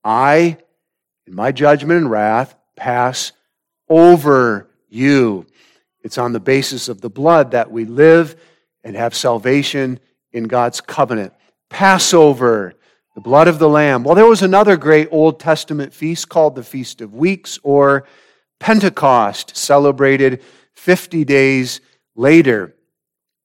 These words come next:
in which the Israelites would celebrate the conclusion of the harvest. All of the fruit of the land had been gathered in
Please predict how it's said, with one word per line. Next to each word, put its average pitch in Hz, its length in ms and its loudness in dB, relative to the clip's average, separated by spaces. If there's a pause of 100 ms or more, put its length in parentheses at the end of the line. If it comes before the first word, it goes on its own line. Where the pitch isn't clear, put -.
(140)
in 160 100 -2
which 220 220 0
the 185 100 0
Israelites 175 640 2
would 135 180 -2
celebrate 135 960 0
the 135 380 -6 (240)
conclusion 202 560 -4
of 165 100 2
the 165 80 2
harvest. 147 720 0 (260)
All 233 300 6
of 196 100 0
the 180 80 -2
fruit 208 320 -6
of 165 80 -4
the 151 140 -2
land 151 400 0
had 139 180 -2
been 131 200 -10
gathered 165 440 2
in 160 240 0